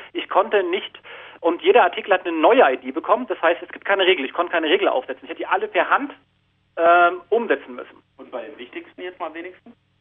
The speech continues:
Speaker 1: Ähm,
Speaker 2: Weil dir geht jetzt natürlich auch ein richtig schöner Link-Juice halt dementsprechend da verloren.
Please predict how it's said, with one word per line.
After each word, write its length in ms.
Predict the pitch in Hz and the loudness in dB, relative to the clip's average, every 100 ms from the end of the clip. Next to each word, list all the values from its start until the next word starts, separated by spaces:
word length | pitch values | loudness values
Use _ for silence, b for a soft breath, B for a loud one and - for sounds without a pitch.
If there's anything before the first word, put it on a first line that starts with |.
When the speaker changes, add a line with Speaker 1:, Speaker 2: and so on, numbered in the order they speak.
| _ b b b - | _ b b b 2
Speaker 1:
Ähm, 320 | 160 170 180 | 4 4 0
Speaker 2:
Weil 120 | 143 | -4
dir 80 | 143 | -4
geht 160 | 180 180 | -8 -8
jetzt 120 | - | -10
natürlich 300 | 202 - - | -12 -14 -10
auch 140 | 175 | -10
ein 80 | 180 | -10
richtig 320 | 165 180 - | -14 -20 -20
schöner 240 | - 180 175 | -16 -14 -14
Link-Juice 400 | 190 - 120 110 | -18 -20 -20 -20
halt 160 | 104 | -20
dementsprechend 440 | 110 104 _ 110 - | -20 -20 _ -20 -20
da 60 | 95 | -20
verloren. 300 | 98 95 - | -20 -20 -16